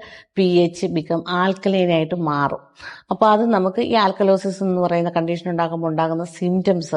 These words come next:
നമുക്ക് മനംമുരട്ട്, തലവേദന, ഛർദില്, അതിനോടൊപ്പം twitching of muscles, muscle spasms, irritability, അതുപോലെ തന്നെ ഇൻക്രീസ്ഡ് യൂറിനേഷൻ, അതുപോലെ കിഡ്നി പേഷ്യൻസ് ഇത് പൊതുവെ ഉപയോഗിക്കാതിരിക്കുന്നതായിരിക്കും നല്ലത്.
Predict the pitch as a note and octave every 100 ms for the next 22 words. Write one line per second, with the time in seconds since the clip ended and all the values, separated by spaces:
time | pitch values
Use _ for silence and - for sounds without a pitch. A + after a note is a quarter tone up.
0 | - F3 E3+ E3+ E3 E3 D#3+ D#3+ D#3 D3
1 | D#3 D#3 D#3 E3 D#3+ D#3 D#3 D#3 D3+ D3+
2 | D3+ - E3 D#3+ D#3 D#3+ D3+ E3 E3+ D#3+
3 | D#3+ D3+ D3+ D#3+ D#3 D#3 - - _ G#3
4 | G3+ A3+ G#3+ F#3 E3+ E3 D#3+ E3 D#3 D#3
5 | D#3+ D#3+ E3 D#3+ E3+ E3 - D#3 D#3 E3
6 | E3 E3+ D#3+ D#3 D3+ D3+ D#3 E3 D#3 E3
7 | D#3 D#3 D#3 D#3 D#3 - - - - -
8 | - D#3+ E3 D#3+ D#3+ E3+ F3+ F#3 F3 F3
9 | E3+ E3+ D#3 D3+ D3+ D#3+ D#3 D3+ D3+ D#3+
10 | - E3+ E3 E3+ - G#3+ A3+ C4+ C4 F3
11 | E3 E3 D#3+ - - E3 D#3+ D#3+ D3+ D#3
12 | E3 D#3+ D#3 E3 E3 D#3 D#3 D3+ D3+ D#3+
13 | D#3 D3 D3 A3+ A#3+ G#3+ F3 -